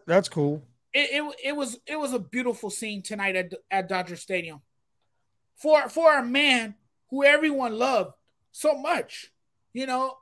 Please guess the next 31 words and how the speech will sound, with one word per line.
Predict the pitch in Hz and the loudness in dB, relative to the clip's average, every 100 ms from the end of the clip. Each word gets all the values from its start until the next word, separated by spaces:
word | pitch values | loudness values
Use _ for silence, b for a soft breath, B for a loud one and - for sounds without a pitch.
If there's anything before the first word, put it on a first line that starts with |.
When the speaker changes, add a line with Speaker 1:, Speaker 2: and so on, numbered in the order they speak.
| - | 0
Speaker 2:
and, | 262 254 254 | 2 2 0
and | 269 262 254 - | 2 2 0 -2
everyone | 285 330 339 302 302 | 0 0 0 -2 -4
has | 262 254 | -2 -4
spoke, | - 294 277 - _ _ - | 0 0 0 -2 _ _ -8
has | 269 | -6
spoken | - 285 285 269 | 0 0 0 -2
so | - 269 | -4 -4
highly | 226 254 285 254 | -4 -6 -4 -4
of | 202 | -6
him. | 208 208 208 _ _ _ - | -8 -12 -12 _ _ _ 6
They've | 254 | 6
had | 262 269 | 6 2
nothing | 247 254 262 | 0 -4 -4
but | 226 226 | -6 -6
nice | 240 214 | -6 -6
things | - 240 202 | -6 -8 -8
to | - 196 | -12 -10
say. | - 233 190 185 _ _ _ _ _ _ _ _ _ _ | -4 -2 -2 -6 _ _ _ _ _ _ _ _ _ _
And | 254 254 247 220 | 0 2 2 0
I | 247 | 0
mean, | 262 254 | 0 -2
who | 202 311 233 | 0 0 2
wouldn't? | 247 311 185 143 - _ _ _ _ _ | -2 -2 -6 -16 -20 _ _ _ _ _
You | 233 254 | -6 -2
know, | 233 220 | 0 -2
this | 202 269 302 | -2 -4 -4
is | 269 | -2
a | 214 | -2
guy, | 180 277 269 254 247 240 _ _ _ _ _ _ _ | 4 6 6 6 4 -2 _ _ _ _ _ _ _
um, | 247 233 220 202 180 | -2 0 0 -4 -10